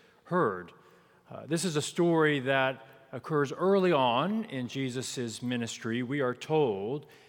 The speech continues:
that Jesus is in the fishing boat of Peter. He's called Simon in the story. Later, he'll be called Peter, so I'm just gonna call him Peter through the sermon. But he is in Peter's boat.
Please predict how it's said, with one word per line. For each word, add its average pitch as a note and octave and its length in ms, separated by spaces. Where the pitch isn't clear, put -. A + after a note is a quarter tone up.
that B2 120
Jesus B2+ 760
is C3+ 220
in C#3 200
the B2+ 60
fishing D3+ 600
boat A#2 520
of G#2+ 380
Peter. D#3 300
He's D3 160
called C#3 240
Simon C#3 500
in A2+ 120
the A2 80
story. A2 340
Later, A#2 400
he'll G#2+ 360
be A2 220
called G#2 400
Peter, A2 260
so A#2+ 140
I'm B2 100
just A#2 180
gonna G#2+ 140
call G2+ 280
him F2+ 180
Peter G2+ 360
through G2+ 140
the F#2 100
sermon. G2+ 480
But C3+ 200
he C#3 180
is C3 140
in F#3+ 180
Peter's C#3+ 400
boat. C3 420